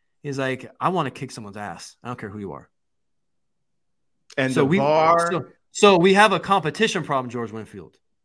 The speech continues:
Speaker 2: Yeah.
Speaker 1: That's what we have. It's now name, image, likeness,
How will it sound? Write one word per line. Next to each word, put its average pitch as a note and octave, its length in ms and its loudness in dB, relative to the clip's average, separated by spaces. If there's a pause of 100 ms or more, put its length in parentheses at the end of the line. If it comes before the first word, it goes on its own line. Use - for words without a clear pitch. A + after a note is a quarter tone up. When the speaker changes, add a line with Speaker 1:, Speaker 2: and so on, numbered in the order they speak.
(260)
Speaker 2:
Yeah. F#2+ 200 -12 (840)
Speaker 1:
That's F3 220 -2
what C3+ 100 -6
we G#2+ 120 -12
have. G#2+ 400 -6 (680)
It's C3 180 -8
now D#3+ 380 -2
name, C#3+ 220 -6
image, B2 220 -8
likeness, B2 580 -8